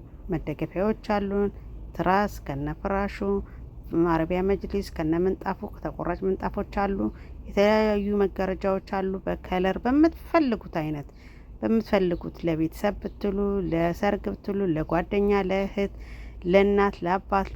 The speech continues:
ለወንድም ሰርፕራይዝ የምታደርጉ ካላችሁ ለሰርፕራይዙ ደግሞ ሰው እናዘጋጅላቸዋለን። እ፣ ሄዶ ቤት ድረስ ሰርፕራይዝ የሚያደርግላችሁ ግቡ፣ አ-፣ አ-፣ እዘዙ፣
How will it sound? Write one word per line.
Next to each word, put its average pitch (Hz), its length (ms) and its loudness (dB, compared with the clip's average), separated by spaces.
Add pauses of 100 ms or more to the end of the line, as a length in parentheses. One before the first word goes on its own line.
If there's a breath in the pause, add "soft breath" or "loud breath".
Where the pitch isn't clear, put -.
(160)
ለወንድም 202 520 2
ሰርፕራይዝ 202 640 2
የምታደርጉ 165 680 -2 (100)
ካላችሁ 175 560 -2
ለሰርፕራይዙ 196 720 0
ደግሞ 185 260 2
ሰው 190 180 0
እናዘጋጅላቸዋለን። 160 1400 0 (640 loud breath)
እ፣ 170 120 0 (340)
ሄዶ 175 240 2 (260)
ቤት 185 240 2
ድረስ 147 240 -8
ሰርፕራይዝ 151 480 -6
የሚያደርግላችሁ 156 920 0 (520 loud breath)
ግቡ፣ 185 260 4 (280)
አ-፣ 160 140 -4 (280)
አ-፣ 151 520 0 (280)
እዘዙ፣ 170 360 4